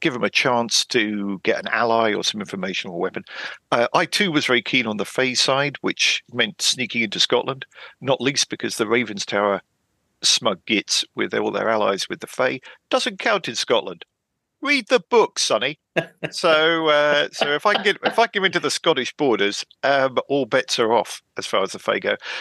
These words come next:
Speaker 1: And as Kat has already said, there are, you know, certainly tens of awesome Fey in the Scottish borders we can be looking at. Now, from what I've heard, if you want a chance to be picked here, you need two things. Ideally,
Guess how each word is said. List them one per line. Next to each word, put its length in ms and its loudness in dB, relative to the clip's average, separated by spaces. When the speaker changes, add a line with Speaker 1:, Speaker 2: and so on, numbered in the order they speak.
Speaker 1:
And 320 -2
as 180 0
Kat 240 -4
has 120 -6
already 280 -2
said, 280 0
there 320 0
are, 380 0
you 80 -6
know, 160 -4
certainly 420 -2
tens 480 -2
of 240 -10
awesome 440 0
Fey 480 -2
in 120 -10
the 80 -8
Scottish 320 -2
borders 340 -6
we 100 -14
can 120 -8
be 80 -8
looking 320 -8
at. 160 -2
Now, 260 2
from 220 -2
what 160 4
I've 180 0
heard, 540 0
if 120 -6
you 140 -2
want 360 -2
a 80 -4
chance 600 0
to 120 -6
be 160 -6
picked 380 -4
here, 220 -6
you 140 -2
need 420 -4
two 200 0
things. 380 -2
Ideally, 680 0